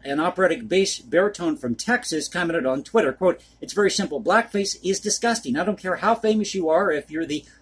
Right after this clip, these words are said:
opera company, you can get out of here, uh, you,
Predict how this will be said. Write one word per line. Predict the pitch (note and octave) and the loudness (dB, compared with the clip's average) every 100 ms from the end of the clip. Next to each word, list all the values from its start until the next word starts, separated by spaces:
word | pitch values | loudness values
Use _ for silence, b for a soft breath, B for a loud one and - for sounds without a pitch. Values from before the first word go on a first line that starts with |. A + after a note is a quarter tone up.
| - | -8
opera | C#3 F3 | -6 -6
company, | D#3+ G#3+ F#3 D#3 | -2 -2 -2 -6
you | B2 D#3 | -6 -6
can | F3 E3+ | -6 -2
get | F3+ | 0
out | E3+ F#3+ | 2 0
of | F#3 | -2
here, | - E3 D3 B2 - | -6 -6 -6 -8 -14
uh, | D3 C#3 C#3+ D3+ | -10 -10 -10 -10
you, | E3+ | -12